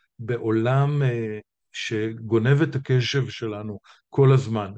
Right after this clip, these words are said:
וזה אין מה לעשות, ככה אנחנו חיים. אז אם אתם צופים באפליקציה, באיזשהו סרטון, ופתאום מישהו הפריע לכם, זה בסדר, ככה זה בחיים שלנו,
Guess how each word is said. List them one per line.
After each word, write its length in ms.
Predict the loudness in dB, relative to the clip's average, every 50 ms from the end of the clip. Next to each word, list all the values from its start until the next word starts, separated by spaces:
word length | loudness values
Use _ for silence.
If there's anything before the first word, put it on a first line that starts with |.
| -6
וזה 340 | -4 -4 -4 -2 -4 -4 -4
אין 100 | -2 0
מה 100 | 0 2
לעשות, 380 | 2 0 0 -2 -4 -4 -4 -4
ככה 260 | -4 -6 -4 -2 -2
אנחנו 300 | -2 -2 -4 -4 -8 -12
חיים. 420 | -12 -12 -14 -14 -14 -16 -20 _ _ _ _ _ -20 -20 _ -10
אז 160 | -4 0 0
אם 140 | 2 2 2
אתם 340 | 2 4 4 4 4 4
צופים 480 | 0 -2 -4 -6 -4 -2 -2 -2 0 0
באפליקציה, 880 | 0 0 0 -2 -4 -8 -10 -10 -8 -8 -8 -10 -10 -8 -6 -4 -4 -4
באיזשהו 560 | -4 -2 -2 -2 -2 -4 -6 -4 -4 -4 -6
סרטון, 560 | -4 -6 -10 -10 -8 -8 -8 -6 -4 -2 -4 -4 -6 -10 -20 -20 -20 _ 0
ופתאום 500 | 0 0 2 0 0 2 4 4 6 6
מישהו 280 | 4 4 2 2 2 0
הפריע 340 | 0 -2 -4 -2 0 2 2
לכם, 340 | 2 0 0 -2 -2 -2 -2 -4 -8 _ _ _ _ _ _ _ _ _ _ _ -4
זה 140 | -2 -2
בסדר, 680 | 0 0 -2 -4 -2 0 2 4 4 4 4 4 2 2 0 -4 _ _ -14
ככה 260 | -12 -12 -8 -6 -4
זה 140 | -4 -4 -4
בחיים 480 | -4 -8 -8 -6 -4 -4 -2 -2 -4
שלנו, 560 | -4 -4 -4 -4 -4 -6 -8 -8 -8 -8 -8